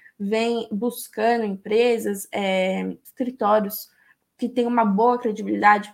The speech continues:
pra ajudá-la aí nesse processo, né? Já contratou uma nova C F O, que inclusive esteve na Oi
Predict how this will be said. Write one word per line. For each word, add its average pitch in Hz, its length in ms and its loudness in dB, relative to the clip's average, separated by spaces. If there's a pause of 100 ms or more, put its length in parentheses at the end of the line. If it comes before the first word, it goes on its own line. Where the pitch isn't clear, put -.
pra 220 180 4
ajudá-la 208 600 4
aí 208 320 -4 (440)
nesse 214 380 0
processo, 247 560 0
né? 226 300 -4
Já 233 340 4
contratou 220 580 -6
uma 208 160 0
nova 202 300 -2
C 240 240 -4
F 247 240 -2
O, 233 140 2
que 233 100 -6
inclusive 269 480 0
esteve 262 720 0
na 190 260 2
Oi 214 240 0